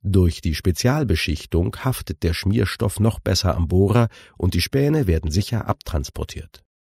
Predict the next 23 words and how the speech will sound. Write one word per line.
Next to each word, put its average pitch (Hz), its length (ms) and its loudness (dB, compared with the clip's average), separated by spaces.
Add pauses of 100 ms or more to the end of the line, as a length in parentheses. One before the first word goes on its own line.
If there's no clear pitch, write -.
(340)
Gerade 147 400 4
bei 139 180 6
handgeführter 90 800 2
Anwendung 87 580 4
mit 87 140 0
dem 82 160 0
Akkubohrschrauber 85 1040 0 (260)
ist - 280 -4
hohe 135 260 6
Bohrgenauigkeit 76 920 2
gefragt. - 520 -8 (640)
Durch 123 240 4
den 117 240 2
einhundertfünfunddreißig 113 1160 2
Grad 95 280 0
Spitzenwinkel 90 960 0
der - 240 0
Athorn 95 360 2
Multispiralbohrer 92 1200 2 (320)
werden 110 340 2
die 104 80 2
Schnittkräfte - 720 -2
verringert 101 600 0